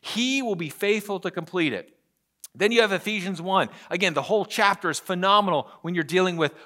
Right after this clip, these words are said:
what the, the, the, the surety of our salvation. But specifically, those two verses, thirteen and fourteen, talk about that the Holy Spirit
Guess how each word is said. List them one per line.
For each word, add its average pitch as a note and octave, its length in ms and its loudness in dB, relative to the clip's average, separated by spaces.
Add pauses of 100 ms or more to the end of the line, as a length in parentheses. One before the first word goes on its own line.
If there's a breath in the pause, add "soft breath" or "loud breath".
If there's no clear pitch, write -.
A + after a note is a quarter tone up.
what D#3 320 -4
the, E3 60 -2
the, D3 320 0
the, D3 260 -6
the D3 160 -6
surety G#3+ 440 2
of F#3 100 2
our F3 100 6
salvation. D#3+ 600 0 (200 loud breath)
But D#3 160 2
specifically, F#3 880 0 (320 loud breath)
those G#3+ 640 2 (160)
two G3 180 -4
verses, D3 380 -2
thirteen F3 360 -4
and D3+ 100 -10
fourteen, G3 320 -2
talk F#3 340 0
about D#3+ 420 6 (220 loud breath)
that D#3+ 160 0
the D#3 80 0
Holy A3 340 -2
Spirit C3+ 520 0